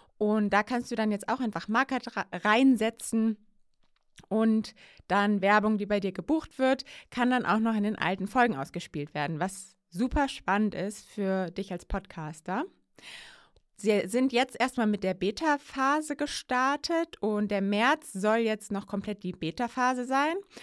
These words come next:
wofür man sich jetzt einfach bewerben kann auf der Podigy-Seite. Also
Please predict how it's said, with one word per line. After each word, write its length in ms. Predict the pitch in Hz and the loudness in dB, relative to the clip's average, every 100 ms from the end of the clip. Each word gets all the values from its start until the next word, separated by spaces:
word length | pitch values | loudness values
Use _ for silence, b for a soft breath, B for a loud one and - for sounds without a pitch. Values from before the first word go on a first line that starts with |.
| B B | B B
wofür 260 | 202 - 233 | -6 0 2
man 180 | 226 214 | 4 2
sich 140 | 214 | -2
jetzt 120 | 233 | -4
einfach 280 | - 202 196 | -2 -2 -4
bewerben 420 | - 160 208 269 | -8 0 4 4
kann 160 | 277 262 | 2 -2
auf 100 | 247 | -4
der 120 | 208 | -6
Podigy-Seite. 1080 | - 180 233 220 233 214 214 214 220 226 226 B B | -4 -6 -6 -6 -6 -4 -2 -2 -4 -4 -6 B B
Also 300 | - 180 180 | -2 -2 -2